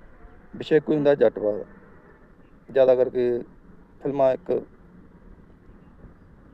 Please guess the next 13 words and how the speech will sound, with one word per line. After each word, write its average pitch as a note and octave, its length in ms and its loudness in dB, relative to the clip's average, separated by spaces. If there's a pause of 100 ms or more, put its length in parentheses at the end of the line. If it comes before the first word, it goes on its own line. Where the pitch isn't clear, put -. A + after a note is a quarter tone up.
(420)
ਜੱਟ C3+ 260 4
ਦੇ D3 80 -4
ਪਰਿਵਾਰ B2+ 340 2
'ਤੇ B2 180 -6
ਹੀ B2 60 -6
ਜ਼ਿਆਦਾ A#2 220 0
ਕਰਕੇ A2 500 -4 (1900)
ਸਾਰਾ C#3 200 2
ਬਿਰਤਾਂਤ A#2+ 380 0
ਦਿਖਾਇਆ G#2+ 300 0
ਜਾਂਦਾ G#2 240 -6
ਹੈ, G#2 160 -6 (920)
ਕੋਈ D3 240 0